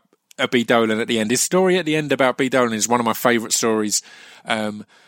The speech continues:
I've had on the podcast. Uh, before I get into it, actually, I need to thank everyone for all the, all the, the lovely messages and l-, and loveliness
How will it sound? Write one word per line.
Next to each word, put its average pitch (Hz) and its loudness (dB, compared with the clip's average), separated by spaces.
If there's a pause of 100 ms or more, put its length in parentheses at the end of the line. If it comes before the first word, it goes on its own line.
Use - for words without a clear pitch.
(160)
I've 113 0
had 113 0
on 107 -4
the 104 -8
podcast. - -6
Uh, 110 -2 (320)
before 196 -2
I 175 0
get 185 -4
into 165 -4
it, 165 -4
actually, 123 -2
I - 0
need 165 -2
to 143 -2
thank 139 0
everyone 120 0
for 131 -2
all 120 0
the, 117 0 (500)
all 143 0
the, 131 0 (1000)
the 135 -2
lovely 120 0
messages 113 0
and 110 -4
l-, 120 -2
and 113 -8
loveliness 107 0